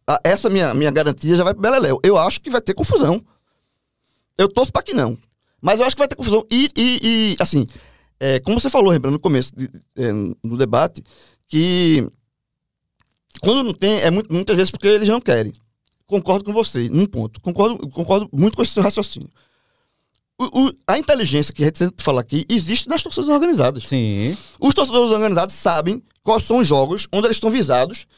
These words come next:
Speaker 1: e os jogos que eles não estão visados. E, e, e eles aprontam nos jogos onde eles não estão visados. Esse jogo de sábado, como é o primeiro pós-portaria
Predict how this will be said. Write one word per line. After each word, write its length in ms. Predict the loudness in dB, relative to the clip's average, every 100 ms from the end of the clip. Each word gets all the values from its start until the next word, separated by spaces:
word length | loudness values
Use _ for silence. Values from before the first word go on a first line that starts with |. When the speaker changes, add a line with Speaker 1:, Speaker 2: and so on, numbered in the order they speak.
| _
Speaker 1:
e 80 |
os 120 | 0 2
jogos 240 | 2 0
que 80 | -4
eles 100 | -2
não 80 | -2
estão 180 | 0
visados. 420 | 0 2 0 -2 -10 -20 -4
E, 120 | -2 0
e, 180 | -2 -2
e 200 | -4 -4 0
eles 200 | 0 0
aprontam 560 | -2 0 0 -2 -6 -14 _ _
nos 200 | -2 0 2
jogos 380 | 2 2 -2 0
onde 200 | 2 2
eles 160 | 0
não 100 | -2
estão 240 | -4 -2 -2
visados. 400 | -2 -4 -8 -14 _ _ _ _ _ _ _
Esse 280 | 0 0 0
jogo 180 | -2 -2
de 80 | -4
sábado, 460 | 0 0 0 -6 -14 _ _
como 160 | 0 0
é 20 |
o 60 | 0
primeiro 420 | -2 2 2 2
pós-portaria 720 | 0 -2 -2 -6 -4 -2 -2